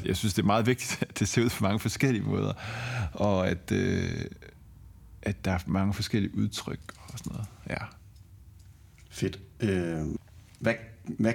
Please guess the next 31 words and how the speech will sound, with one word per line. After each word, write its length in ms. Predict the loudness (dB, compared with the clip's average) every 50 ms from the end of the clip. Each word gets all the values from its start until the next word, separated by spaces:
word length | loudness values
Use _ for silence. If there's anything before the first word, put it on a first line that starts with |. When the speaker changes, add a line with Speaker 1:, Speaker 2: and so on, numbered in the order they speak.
| 2 2
Speaker 2:
giver 140 | 2 2
det 120 | 2 2 2
dig 300 | 2 4 4 2 0 0 0
at, 180 | 0 0 0 -2 -8 -14 -20 -20 -20 -14 -10 -6
øh, 420 | -4 -2 0 0 0 0 -2 -6
både 380 | -4 -2 0 2 2 2 2 0 0
at 60 | -2
synge 280 | 0 2 2 2 4 4
lovsang, 340 | 2 2 0 0 0 0 2
men 80 | 2
også 140 | 2 2 0
at 60 | -2
skrive 260 | -2 -2 0 0 0 0
lovsang? 360 | 0 -2 -2 -4 -6 -8 -8 -12 -16 -20 -20 -20 -20 -8 -2 2
Speaker 1:
Jamen, 320 | 4 4 6 6 6 6
øh, 480 | 6 6 6 4 4 4 4 4 2 2 0 -4 -10 -20 -20 -20 -20 -20 -20 -12 -6
øh, 400 | -4 -2 0 0 0 0 -2 -2 -2 0
det 120 | 0 -2
starter 480 | -2 -4 -2 0 2 2 2 2 2 2
jo, 520 | 4 4 4 4 4 4 4 2 2 0 -2 -4 -8 -12 -14 -16 -18 -20 -20 -20 -20 -20 -20 -20 -20 -20 -20 -20 -20 -20 -20 -20 -20 -16 -6 -4
øh, 400 | -2 0 0 0 -2 -2 -4 -6 -8 -10 -12 -14 -20 -20 -20 -20 -20 -20 -20 -10 -4
både 420 | 0 0 2 2 2 2 2 2
lovsangen 800 | 2 2 2 0 0 -2 0 0 0 2 2 2 2 2 2 2
og 160 | 0 -2 -2
sangskrivningen 760 | -4 -4 -2 -2 0 -2 -2 -2 -2 0 0 2 2 2 2
og 60 | 0 0
sådan 120 | 0 0
noget, 100 | 0 0
det 100 | -2 -4
starter 460 | -4 -4 -2 -2 -2 0 0 0 2
jo, 340 | 2 2 2 0 0 -2